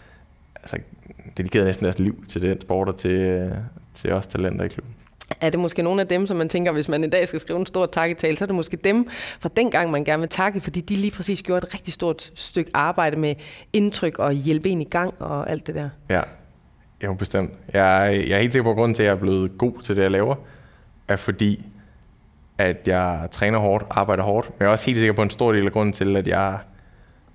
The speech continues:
Speaker 1: formår at træne hårdt, er fordi, at der er nogen, der dengang har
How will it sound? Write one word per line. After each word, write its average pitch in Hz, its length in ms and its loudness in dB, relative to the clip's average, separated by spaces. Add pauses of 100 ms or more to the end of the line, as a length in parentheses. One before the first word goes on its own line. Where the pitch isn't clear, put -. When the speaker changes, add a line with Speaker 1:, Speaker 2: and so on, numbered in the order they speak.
(400)
Speaker 1:
formår 107 480 2
at 101 60 2
træne 98 280 0
hårdt, 95 340 -2 (800)
er 98 80 0
fordi, 98 300 0
at 90 80 4
der 95 40 2
er 98 60 2
nogen, 95 200 2
der 95 60 2
dengang 92 440 0 (680)
har 90 720 0